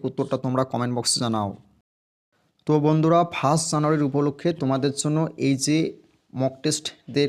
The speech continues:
গুরুত্বপূর্ণ রিচার্জ প্ল্যানটা আমি নিয়ে এসেছি, এটা শুধুমাত্র একজনকে দেওয়া হবে। যে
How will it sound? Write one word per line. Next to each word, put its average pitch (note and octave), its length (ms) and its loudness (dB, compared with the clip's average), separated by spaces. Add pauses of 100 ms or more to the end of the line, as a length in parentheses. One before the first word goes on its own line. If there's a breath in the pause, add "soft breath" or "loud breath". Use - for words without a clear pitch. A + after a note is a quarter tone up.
গুরুত্বপূর্ণ C3 540 0 (240)
রিচার্জ C#3 280 0
প্ল্যানটা C3 360 0
আমি C3 120 -2 (340)
নিয়ে C#3 200 2
এসেছি, - 240 -2 (680 loud breath)
এটা C3 220 0
শুধুমাত্র D3 520 -2 (100)
একজনকে C3+ 560 0
দেওয়া B2+ 240 2
হবে। B2+ 140 -2 (760 loud breath)
যে F3 120 4